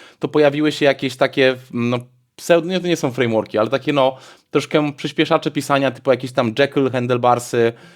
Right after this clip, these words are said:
i inne takie rzeczy, które troszkę pozwalały nam, e, no, na przykład na jakieś iteracje po mapach, po arrayach i tak dalej, po, przepraszam, iteracje po arrayach, żeby gdzieś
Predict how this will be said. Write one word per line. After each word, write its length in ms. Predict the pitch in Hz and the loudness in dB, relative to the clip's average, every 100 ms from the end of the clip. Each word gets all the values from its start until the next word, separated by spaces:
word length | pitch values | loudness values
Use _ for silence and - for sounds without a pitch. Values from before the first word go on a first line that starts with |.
| _ _ _ - | _ _ _ -2
i 120 | 143 | 0
inne 180 | 151 135 | 2 0
takie 260 | 139 127 | 0 0
rzeczy, 240 | 131 131 131 | 0 0 -2
które 240 | 139 131 | -2 -2
troszkę 320 | 131 135 - | -2 -4 -4
pozwalały 540 | 131 123 127 123 123 120 | -4 -2 2 2 2 0
nam, 320 | 120 117 120 | 0 0 -2
e, 320 | 101 110 110 | 0 0 0
no, 160 | 113 95 | -2 -2
na 160 | 113 | -2
przykład 300 | 123 117 135 | -4 -4 -2
na 60 | 127 | -2
jakieś 220 | 123 135 135 | -4 -6 -6
iteracje 600 | 127 127 131 127 131 127 | 0 2 2 2 -2 -2
po 140 | 127 | -2
mapach, 440 | 120 120 123 117 | 0 2 0 0
po 180 | - 120 | -2 0
arrayach 360 | 113 117 113 110 | 2 2 0 -2
i 40 | |
tak 160 | 117 107 | -8 -2
dalej, 260 | 113 113 110 | 0 0 -2
po, 160 | 127 104 | -4 -2
przepraszam, 320 | 110 104 101 | -2 -2 -4
iteracje 420 | 110 123 120 120 | 0 0 0 -4
po 200 | 127 120 | -2 0
arrayach, 320 | 120 120 113 | 2 2 -2
żeby 300 | 107 123 123 | -2 -2 -2
gdzieś 340 | 107 117 - | -4 -4 -6